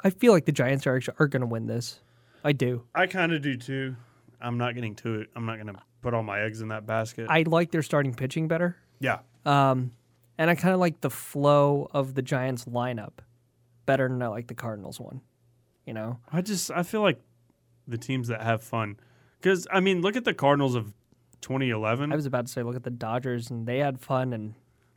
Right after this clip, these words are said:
Speaker 1: they
Speaker 2: Yeah, but I mean, look at the Cardinals of twenty eleven. They looked like they had fun, and then the
Speaker 1: It's
Speaker 2: last
Speaker 1: true.
Speaker 2: couple of years, like last year, they did s-, didn't look like they were enjoying themselves.
Speaker 1: Yeah, which is interesting, 'cause you would have thought, you know, with a new youthful manager like Matheny, they would have
Speaker 2: Right.
Speaker 1: had a little more fun
Speaker 2: Maybe
Speaker 1: as
Speaker 2: Matheny's
Speaker 1: opposed
Speaker 2: not fun.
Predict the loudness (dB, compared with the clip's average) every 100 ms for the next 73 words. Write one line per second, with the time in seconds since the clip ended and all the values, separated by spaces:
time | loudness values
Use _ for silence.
0 | _ -6 -2 2 2 4 6 6 6 4
1 | 0 -2 0 0 0 -2 -2 0 2 0
2 | 2 0 2 2 0 2 2 2 -2 -4
3 | -4 -4 -8 -10 -6 -2 0 2 4 4
4 | 0 -4 -2 -2 -4 -12 -20 -12 -10 -2
5 | 0 0 -2 -2 0 -2 -4 -8 -14 -14
6 | _ _ _ -4 -2 -2 -4 -6 -8 -10
7 | -12 -14 -16 -16 -12 0 0 0 -8 _
8 | _ 0 4 4 2 -2 -6 -2 -2 0
9 | 0 0 4 4 4 0 0 0 0 -2
10 | -2 0 4 4 6 2 2 -2 0 2
11 | 2 2 0 0 -2 -6 -10 -4 -2 0
12 | 0 -2 -2 -4 2 4 4 2 0 0
13 | 0 -2 0 4 4 4 2 2 4 2
14 | 2 2 4 2 2 -4 -6 -4 -4 -4